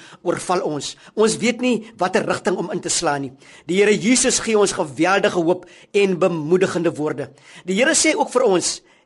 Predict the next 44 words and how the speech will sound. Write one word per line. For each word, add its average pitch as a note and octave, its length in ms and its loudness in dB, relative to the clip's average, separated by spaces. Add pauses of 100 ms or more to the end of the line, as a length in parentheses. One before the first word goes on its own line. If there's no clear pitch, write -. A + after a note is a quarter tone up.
(180)
"Ek A3+ 140 2
het B3 80 2
hierdie G#3+ 300 2
woorde A3 300 4
tot A3 160 2
jou G3 100 4
gespreek A3+ 680 -2 (180)
dat E3+ 180 -2
jy F#3 180 4
in F#3 100 0
my E3 120 2
vreugde E3+ 420 0
vind." D3 220 -6 (520)
Liewe F3 160 2
luisteraar, G#3+ 480 4
as - 160 -2
ek G#3+ 160 -2
in F#3 60 0 (100)
u A3 160 0
in F#3 80 0
Christus G3+ 480 -4
Jesus F#3 320 -6
is - 300 -6 (420)
en F#3 160 2
hy G3 160 6
woon A3+ 220 4
in B3 40 -2
ons, C4+ 440 0 (420)
dan F#3+ 300 0
het A3+ 100 2
ons A3+ 240 2
die G#3+ 80 2
volkome G#3+ 560 2
vrede G#3 400 2
van F3 160 0
God - 380 -4 (260)
te G3 100 2
midde G3+ 300 2
van G3+ 180 0
'n F#3+ 60 0
wêreld E3 340 2
vol F3+ 300 2
van D#3+ 140 0
storms. D#3 580 -4